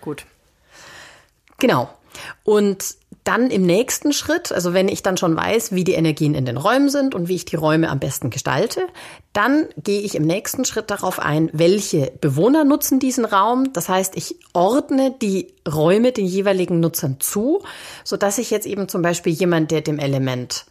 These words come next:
Speaker 2: Wasser angehört, nicht in einen Raum stecke, der von Erde geprägt ist. Denn
Speaker 1: Mhm.
Speaker 2: Erde tut dem Wasser nicht gut, sondern der Wassertyp kommt in einen anderen Raum und in den Erdraum kommt jemand anders rein, der mit der Erde gut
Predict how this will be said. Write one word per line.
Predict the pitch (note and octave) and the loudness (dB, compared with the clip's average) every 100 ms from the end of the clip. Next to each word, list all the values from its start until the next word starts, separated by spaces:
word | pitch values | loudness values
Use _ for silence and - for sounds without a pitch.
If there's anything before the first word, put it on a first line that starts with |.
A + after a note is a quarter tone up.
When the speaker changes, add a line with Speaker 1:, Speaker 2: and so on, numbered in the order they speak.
| _ - | _ -4
Speaker 2:
Wasser | D3 D3 G3+ G3 | -2 -2 0 0
angehört, | G3+ G#3+ A3+ G#3+ B3 - - - - - F#3+ | 0 0 2 2 0 -4 -12 -20 -20 -6 0
nicht | G#3 D4 - - | 2 2 0 -6
in | A#3+ | -4
einen | G3 G#3 G#3 G3+ | -2 0 0 0
Raum | F3+ D#3 G#3+ A#3 | 2 2 2 -2
stecke, | - - - G3 | -4 -6 -4 -4
der | F3+ - | -2 -2
von | E3+ | 0
Erde | F3 G3+ | 2 2
geprägt | E3 D3+ C#3 B2+ - C#3 | 2 0 -2 -4 -6 -10
ist. | - F3+ | -6 -2
Denn | E3+ | 0
Speaker 1:
Mhm. | |
Speaker 2:
Erde | E3+ F#3+ A3 | 2 2 0
tut | A3+ G#3 | -4 -4
dem | F#3 | 0
Wasser | F3 F3 D#3 | 0 2 0
nicht | B2+ - | 0 -4
gut, | G2+ - | -8 -10
sondern | - C#3+ C#3+ | -4 -2 0
der | C#3+ C#3+ | 0 0
Wassertyp | F3 C4 C4 D4 - | 2 0 0 -4 -2
kommt | F#3 G3 | -4 -2
in | D#3+ | -2
einen | C#3+ | -2
anderen | D#3 A#3+ C4 | 0 0 0
Raum | A3+ A3+ B3+ | 2 0 0
und | F3+ | 0
in | D#3 | 0
den | D#3 C#3+ | 0 0
Erdraum | E3+ - F#3+ F#3+ | -2 0 0 0
kommt | F#3+ E3 | -2 -2
jemand | E3 C#3+ | 0 0
anders | C#3+ D3 D#3+ | -2 -2 -4
rein, | D#3 | -4
der | D#3+ | 0
mit | D#3+ D#3+ | 0 0
der | |
Erde | D#3+ E3+ D#3 | 2 2 0
gut | D3 | -4